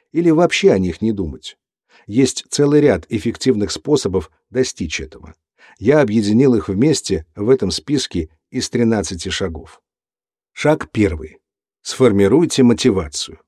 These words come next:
Скорее всего, ваше отношение к избавлению от волнения далеко не так однозначно, как вам может казаться.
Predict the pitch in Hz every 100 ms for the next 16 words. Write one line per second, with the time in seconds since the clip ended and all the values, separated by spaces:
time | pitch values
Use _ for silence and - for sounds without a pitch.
0 | _ _ _ _ _ _ _ - 127 127
1 | 123 - 117 135 120 120 110 110 95 113
2 | 107 131 107 101 98 104 95 110 110 113
3 | 98 95 104 110 151 151 107 95 78 120
4 | 143 165 151 135 143 123 104 117 95 110
5 | 131 - - - 120 113 107 98 92 104
6 | 85 78 - -